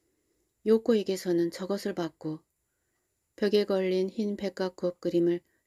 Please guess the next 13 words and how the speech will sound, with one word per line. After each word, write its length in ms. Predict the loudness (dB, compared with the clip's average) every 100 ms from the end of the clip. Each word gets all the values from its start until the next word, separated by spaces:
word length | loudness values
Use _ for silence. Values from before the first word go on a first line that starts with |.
| -4
눈으로 380 | -2 0 -2
가리켰다. 720 | -2 -8 -8 -6 -10 -8 -10 -12 _ _ _ _ _ _
어두운 380 | -4 -2 0 -2
감색을 640 | -2 -2 0 -2 -2 -2
배경으로 600 | 0 0 2 2 2 0 -4 _ _ _
꽃봉오리도 600 | -2 0 0 0 -2 -4
섞인 460 | -4 -4 -2 0 0
흰 200 | 0 -2
백합이 540 | -2 -4 -2 0 -2 -4 _ _ _ -8
대담하게 680 | -4 -2 0 0 2 0
그려진 600 | 0 -2 0 0 0 -2 -4
수채화였다. 800 | -12 -10 -6 -6 -6 -8 -10 -12 _ _ _ _ _ -6
어머, 400 | 0 2 0